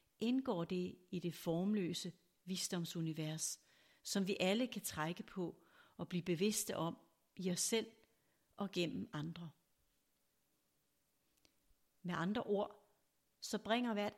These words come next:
enkelt perception fra det enkelte menneske lys til det fælles bevidste, og tilsvarende sendes lys fra det fælles bevidste ud i livet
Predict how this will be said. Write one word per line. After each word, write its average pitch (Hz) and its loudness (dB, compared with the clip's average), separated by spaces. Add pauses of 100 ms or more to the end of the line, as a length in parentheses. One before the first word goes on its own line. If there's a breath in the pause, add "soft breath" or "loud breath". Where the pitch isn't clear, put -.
enkelt - -4 (220)
perception 170 -2 (200)
fra - -6
det 165 -8 (120)
enkelte 226 -6 (100)
menneske 180 -2 (240)
lys - -2 (220 soft breath)
til - -2
det 202 -2
fælles - -2
bevidste, 170 -4 (560 loud breath)
og 185 -2
tilsvarende 165 -2 (240 soft breath)
sendes 214 0 (140)
lys 190 -2 (140)
fra - -4
det 160 -4
fælles 240 -2
bevidste 165 -2 (380 loud breath)
ud 240 2
i 233 0
livet 190 -2